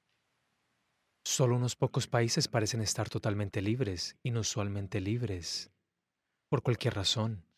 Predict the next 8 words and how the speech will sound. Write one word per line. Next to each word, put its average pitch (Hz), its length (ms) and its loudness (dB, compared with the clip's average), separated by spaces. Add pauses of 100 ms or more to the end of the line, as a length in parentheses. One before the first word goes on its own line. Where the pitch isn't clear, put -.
(2750)
Bueno, 104 840 0 (2500)
por 110 140 0
lo 113 140 4
menos 110 380 0
ahora 107 340 2
debería 104 340 0
estar 104 280 -2
claro 110 460 -2